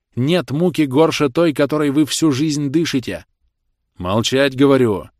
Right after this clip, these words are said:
Жандарм взял под руку ее, дернул. Другой схватил другую руку, и, крупно шагая, они повели мать.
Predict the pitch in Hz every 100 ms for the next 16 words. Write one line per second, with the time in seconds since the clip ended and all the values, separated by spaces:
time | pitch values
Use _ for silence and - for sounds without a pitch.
0 | _ _ _ _ _ - 90 90 92 90
1 | 87 85 82 - 87 90 98 123 123 123
2 | _ _ _ 104 95 85 78 65 _ _
3 | _ _ _ _ _ 95 107 135 175 -
4 | 135 127 135 117 110 113 117 156 151 -
5 | 127 127 135 127 107 107 101 135 135 -
6 | 120 113 117 107 101 95 90 78 -